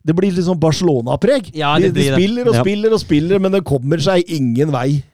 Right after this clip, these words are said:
Speaker 2: Nei, og altså, man bytter jo inn en Konko da, for Kampel. Eh, Szoboszlai går jo ned, og det er jo et offensivt bytte, eh, for plutselig er det en mer offensiv spiller, eh, i den sentrale midtbanen som skal gå litt opp i mellomrommet, men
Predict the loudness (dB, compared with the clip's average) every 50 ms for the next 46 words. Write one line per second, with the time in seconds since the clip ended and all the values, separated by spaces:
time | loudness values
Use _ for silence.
0 | _ -10 -6 -4 -2 -2 -2 -4 -4 -4 -4 -2 -2 -2 -2 -2 -2 -2 0 0
1 | 0 0 0 -2 _ 0 2 2 4 2 2 0 0 0 -2 -4 -4 -6 -6 -6
2 | -6 -6 -8 _ _ -10 -10 -8 -6 -6 -8 -8 -8 -10 -10 -10 -12 -8 -2 0
3 | 2 2 2 0 0 -4 -4 -4 -2 0 0 -2 0 0 0 2 2 2 2 2
4 | 2 2 4 4 2 2 2 2 2 2 2 2 2 2 0 0 0 -2 -2 -2
5 | -2 -2 -2 -4 -4 -4 -6 -6 -6 _ -2 0 0 0 -2 -6 -4 -2 0 2
6 | 2 2 2 2 0 0 0 0 0 0 -2 -2 -2 -2 0 2 2 2 2 2
7 | 2 2 2 2 2 0 -2 -6 -6 -4 -6 -6 -2 -2 -2 -2 -2 -4 -2 -2
8 | 0 2 2 0 0 -2 -4 -2 0 2 2 4 2 2 2 2 2 2 2 0
9 | 0 -2 -2 -2 -4 -6 -6 -6 -4 -4 -6 -8 -8 -10 -8 -8 -8 -8 -8 -10
10 | -12 -8 -8 -8 -6 -6 -6 -4 -4 -6 -8 _ -14 -14 -12 -10 -8 -8 -8 -8
11 | -8 -10 -10 -10 -8 -8 -6 -6 -8